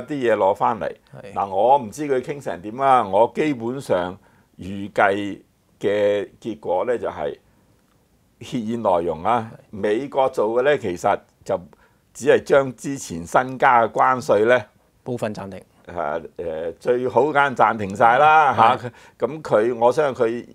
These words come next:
Speaker 1: 應該有大部分，誒，加咗關稅會暫停。
Speaker 2: 嗯。
Speaker 1: 喺呢個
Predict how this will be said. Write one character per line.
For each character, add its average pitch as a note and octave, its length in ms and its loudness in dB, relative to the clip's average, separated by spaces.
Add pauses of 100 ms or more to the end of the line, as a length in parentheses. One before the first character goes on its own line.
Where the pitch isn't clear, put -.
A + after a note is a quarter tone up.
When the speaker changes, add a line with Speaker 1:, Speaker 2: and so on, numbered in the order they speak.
(140)
Speaker 1:
應 D3+ 260 -6
該 C#3+ 160 2
有 A2+ 180 2
大 F#2+ 380 -2 (100)
部 F#2+ 200 -2
分， F#2 260 -8 (480)
誒， E2 240 -8 (280)
加 B2+ 260 0
咗 A2+ 60 0 (140)
關 A#2+ 240 0
稅 G2+ 220 -4
會 F2+ 120 -6
暫 D#2 280 -6
停。 - 220 -16 (160)
Speaker 2:
嗯。 A2+ 160 -18 (520)
Speaker 1:
喺 E3 640 -2 (760)
呢 F3 180 -6
個 C3+ 460 4